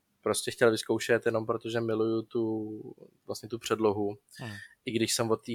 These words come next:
Speaker 1: hry vůbec nic nečekal. A dostal jsem přesně to, co jsem čekal, <laughs> nečekal. Ta hra je prostě hloupá,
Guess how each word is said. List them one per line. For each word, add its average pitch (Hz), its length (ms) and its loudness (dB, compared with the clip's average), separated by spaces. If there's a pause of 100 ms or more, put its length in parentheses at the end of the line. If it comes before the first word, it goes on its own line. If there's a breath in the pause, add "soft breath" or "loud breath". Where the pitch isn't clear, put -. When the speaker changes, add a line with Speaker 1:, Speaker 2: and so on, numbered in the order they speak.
Speaker 1:
hry 113 260 4 (220)
vůbec 104 300 2
nic 104 160 -6
nečekal. 95 520 -4 (140)
A 101 420 4
dostal 104 360 2
jsem 110 240 0
přesně - 360 -2
to, 113 120 0
co - 120 -6
jsem 117 320 0 (360 soft breath)
čekal, - 380 6
<laughs> 117 120 2
nečekal. 104 520 4 (460 loud breath)
Ta 107 120 8
hra 107 180 6
je 107 120 8
prostě 107 960 4 (1080)
hloupá, 135 1040 10